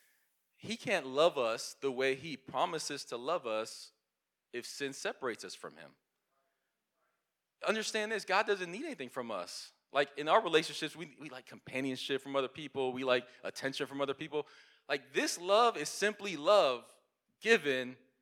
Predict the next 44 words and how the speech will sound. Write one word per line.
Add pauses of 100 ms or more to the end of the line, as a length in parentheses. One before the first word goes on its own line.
(380)
and
experienced (240)
not
because
of
anything
he
needs, (1000)
right?
And
so
he
says, (480)
"You
know,
I, (100)
I
wanna
enjoy (180)
you. (800)
And
so (140)
I
don't
want
sin
to
be
in
the
way
anymore." (160)
He
does
it
so
we
can
do
good. (520)
Like
it
just
says